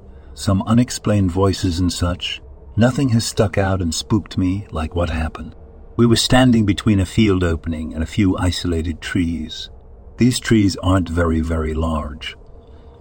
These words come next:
Small enough to be climbed, but not a lot of footing available as we've tried climbing them before. My buddy Matt shinned his flashlight at one of the trees while myself and another friend were looking away.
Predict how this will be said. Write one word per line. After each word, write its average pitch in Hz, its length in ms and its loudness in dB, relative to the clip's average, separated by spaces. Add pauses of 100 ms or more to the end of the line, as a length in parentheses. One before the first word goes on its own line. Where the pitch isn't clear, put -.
Small 110 380 2
enough 90 240 2
to - 60 -6
be 80 100 -4
climbed, 85 560 0 (520)
but 82 120 0
not 95 180 4
a 92 40 2
lot 90 160 4
of - 80 -8
footing 98 360 4
available 80 580 -2 (320)
as 82 160 -4
we've 87 160 0
tried 78 260 -2
climbing 85 400 0
them 78 140 -2
before. 80 520 -6 (460)
My 98 180 4
buddy 92 300 6
Matt 87 280 2
shinned 101 280 2
his 87 140 0
flashlight 90 580 0
at 78 80 -8
one 80 140 -2
of 80 60 -2
the 80 80 -4
trees 85 460 -2
while 76 120 -2
myself 85 520 -2
and 80 100 -4
another 85 300 -2
friend 80 400 -4
were 78 160 -6
looking 82 280 -2
away. 82 460 -6